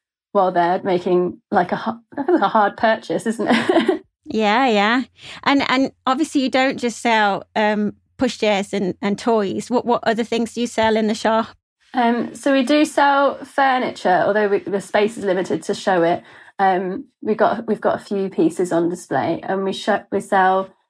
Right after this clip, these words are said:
Speaker 1: um, like, all the, all the little things, like, that you need: clothes, muslins,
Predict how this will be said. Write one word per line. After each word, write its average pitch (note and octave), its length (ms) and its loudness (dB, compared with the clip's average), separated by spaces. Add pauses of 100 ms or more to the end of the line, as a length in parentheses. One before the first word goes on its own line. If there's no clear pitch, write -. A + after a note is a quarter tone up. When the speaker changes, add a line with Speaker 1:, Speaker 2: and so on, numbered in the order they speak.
(240)
Speaker 1:
um, F#3+ 320 -2
like, - 200 0
all E4+ 160 6
the, - 140 2 (160)
all D4+ 160 0
the B3+ 80 2
little A#3+ 300 2
things, G#3+ 400 0
like, G3+ 300 0
that G3+ 120 -2
you G3+ 100 -2
need: G3 380 -2
clothes, G#3+ 540 2
muslins, G3 800 -2